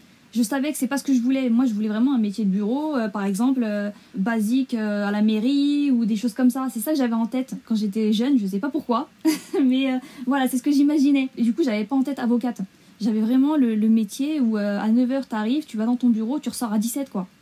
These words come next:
C'était ça dans ma tête. Et, euh, ça me posait pas de problème. J'étais pas comme je suis aujourd'hui, à, à, à quinze ans. J'étais vraiment, euh,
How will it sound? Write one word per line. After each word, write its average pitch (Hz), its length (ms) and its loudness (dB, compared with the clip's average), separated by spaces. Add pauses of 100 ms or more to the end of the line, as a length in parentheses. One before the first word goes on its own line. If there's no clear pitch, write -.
C'était 247 240 -2
ça 277 140 -2
dans 233 100 2
ma 214 100 0
tête. 196 240 -8 (320)
Et, 220 220 0
euh, 208 160 0
ça 233 100 -4
me 208 60 0
posait 240 200 2
pas 311 100 -4
de 311 40 -8
problème. 294 420 0 (160)
J'étais 214 300 -2 (320)
pas 302 140 -2
comme 269 340 4
je 247 100 2
suis 269 220 -4
aujourd'hui, 269 440 0 (120)
à, 220 300 -4
à, - 0 -
à 220 200 -4
quinze 233 220 2
ans. 226 140 -2 (440)
J'étais 202 240 -2
vraiment, 262 280 4 (140)
euh, 196 240 -4